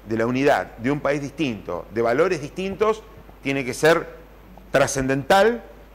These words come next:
para la intermedia del dos mil veintiuno y para la elección nacional del dos mil veintitrés.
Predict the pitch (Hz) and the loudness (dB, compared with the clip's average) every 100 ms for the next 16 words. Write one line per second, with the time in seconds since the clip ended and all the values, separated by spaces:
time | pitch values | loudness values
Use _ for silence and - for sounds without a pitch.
0 | - 113 117 117 117 123 143 170 170 165 | -4 0 2 0 -2 -2 -2 -2 0 -2
1 | 143 - 110 107 113 139 131 127 147 170 | -6 -10 -8 -6 -6 -6 -6 -4 -2 -2
2 | 202 220 120 117 110 110 107 107 - 127 | -4 -6 -10 -4 -2 -2 -4 -6 -8 -8
3 | 110 117 123 123 110 101 110 104 101 110 | -6 -6 -6 -4 -6 -6 -8 -10 -10 -12